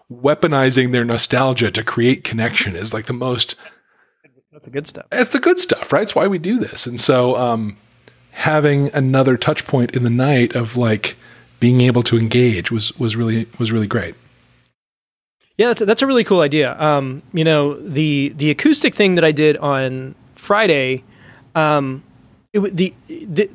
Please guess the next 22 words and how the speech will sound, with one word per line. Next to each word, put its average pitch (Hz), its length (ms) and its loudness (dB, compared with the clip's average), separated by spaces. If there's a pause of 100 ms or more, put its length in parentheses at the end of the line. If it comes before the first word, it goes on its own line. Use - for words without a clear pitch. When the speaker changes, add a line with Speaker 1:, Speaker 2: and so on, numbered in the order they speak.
(600)
Speaker 2:
it 202 60 -4
was 214 180 2
weird 233 340 2
for 240 140 2
a 185 120 0
different 160 480 0
reason, 143 380 -6
and 170 180 0
it 190 40 2
was 190 160 2
for 226 240 2
a 185 40 0
good, 185 500 0
it 175 60 -4
was 160 140 -2
weird 247 180 0
for 220 140 2
a 170 40 -2
good 220 260 0
reason, 135 360 -8 (500)
um, 160 240 2
because 156 340 -2